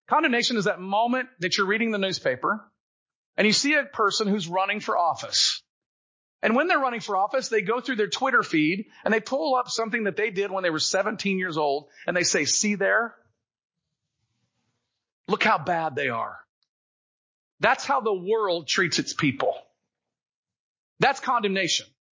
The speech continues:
You know what conviction is? Conviction is the feeling of guilt pointing us to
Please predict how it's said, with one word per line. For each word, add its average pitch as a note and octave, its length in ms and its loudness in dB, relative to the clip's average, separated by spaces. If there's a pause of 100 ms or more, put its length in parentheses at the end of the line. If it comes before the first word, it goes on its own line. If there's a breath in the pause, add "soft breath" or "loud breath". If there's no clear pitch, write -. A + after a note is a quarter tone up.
(340)
You A3 60 -2
know D#4 60 6
what E4 100 2
conviction B3+ 600 0
is? D4 440 -6 (480)
Conviction B3 540 2
is A3+ 120 -2
the G#3+ 120 0
feeling C#4 360 0
of C4 100 -4
guilt A3+ 440 -2 (880)
pointing A3+ 380 4
us D3 200 2
to B2 380 0